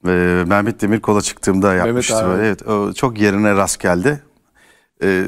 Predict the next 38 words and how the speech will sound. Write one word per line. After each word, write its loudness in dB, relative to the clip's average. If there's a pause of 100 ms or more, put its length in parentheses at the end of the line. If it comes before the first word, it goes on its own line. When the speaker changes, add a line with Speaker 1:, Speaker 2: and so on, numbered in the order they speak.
Speaker 1:
çok, -4 (300)
çok -4
severek. -2
Speaker 2:
Beni 2
biraz 0
daha 2
fazla -2
tanıması -2
lazım. 0
Biz -4
hocayla 0
her 2
Speaker 1:
Yani. 2
Speaker 2:
hafta -6
program 0
yapıyoruz. -4
Speaker 1:
Evet, 0 (120)
birkaç 2
Speaker 2:
Orada 2
Speaker 1:
kere. -2
Speaker 2:
seni 0
de 0
çok -2
sevdiğimiz 0
için -2
Speaker 1:
Evet. -2
Speaker 2:
kulaklarını 0
çınlattık. -4 (460)
Ee, 0 (160)
hemen 0
görünce 2
de -2
çok -2 (200)
sorayım 0
Speaker 1:
Çok -4
Speaker 2:
dedim. -2
Speaker 1:
isterim -2
daha 0